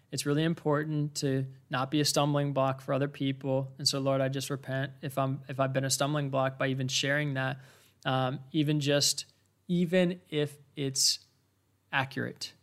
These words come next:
even if it's true, I repent and, uh, and I ask that you just forgive me, and I choose to receive that forgiveness. So there I go. Um, so that's how we grow, right? That's how we grow. The, the other thing that I was gonna say, just to quickly end,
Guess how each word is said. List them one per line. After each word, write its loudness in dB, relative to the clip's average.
even 2
if 2
it's 2
true, -2
I 2
repent 2
and, 0
uh, 0
and -4
I 0
ask 2
that -6
you 0
just -2
forgive 0
me, -2
and -2
I 2
choose -2
to -4
receive 0
that 0
forgiveness. -4
So -2
there 0
I 2
go. -2
Um, 0
so -2
that's 6
how 6
we 4
grow, 2
right? -2
That's -4
how 2
we 2
grow. 2
The, 4
the 4
other 6
thing 2
that 6
I 6
was 2
gonna 0
say, 4
just -2
to -2
quickly -4
end, -4